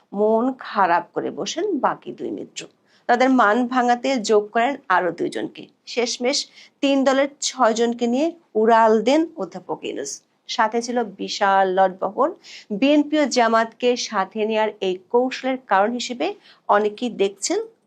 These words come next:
গত কিছুদিন ধরে যেভাবে দেশের বাইরে আওয়ামী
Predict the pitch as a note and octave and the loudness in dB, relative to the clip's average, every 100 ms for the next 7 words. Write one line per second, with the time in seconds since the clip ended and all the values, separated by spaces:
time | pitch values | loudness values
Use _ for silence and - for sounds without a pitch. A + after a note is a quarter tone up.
0 | G3+ G3+ F#3+ - - B3+ D#4 D4 D4 B3+ | 0 0 -2 -10 -10 -8 -6 -4 -6 -6
1 | G#3+ F#3+ A#3+ G#3+ G3 G#3+ G#3 F#3+ G3 F#3+ | -4 -2 -2 -2 -2 -2 -2 -2 -4 -6
2 | E3 F3 F3 G3+ D#4+ - - - - A3 | 0 2 4 2 -2 -8 -20 -2 4 4
3 | A3+ A3+ | 4 2